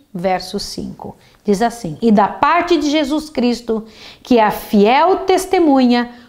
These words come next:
o primogênito dos mortos, o príncipe dos reis da terra,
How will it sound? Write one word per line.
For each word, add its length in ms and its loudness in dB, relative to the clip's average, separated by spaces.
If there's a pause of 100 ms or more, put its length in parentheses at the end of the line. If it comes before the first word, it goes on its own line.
o 100 2
primogênito 840 2
dos 200 -2
mortos, 480 0
o 60 -2
príncipe 560 -4
dos 180 -6
reis 220 -2
da 120 -4
terra, 460 -6